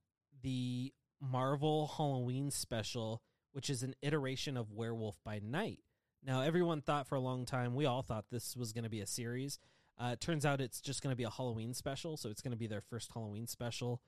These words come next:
Uh, they're, we already know they're doing their Christmas special with, uh, Guardians of the Galaxy. The Christmas special?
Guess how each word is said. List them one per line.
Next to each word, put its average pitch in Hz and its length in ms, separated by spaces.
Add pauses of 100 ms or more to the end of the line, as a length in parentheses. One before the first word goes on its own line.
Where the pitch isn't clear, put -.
(380)
Uh, 104 240
they're, 113 280
we 120 140
already 117 220
know 113 120
they're 110 140
doing 110 220
their 101 160
Christmas - 400
special 107 540
with, 117 240
uh, 104 240 (340)
Guardians 104 340
of 107 80
the 110 60
Galaxy. 104 640 (1200)
The 117 80
Christmas 190 400
special? 262 420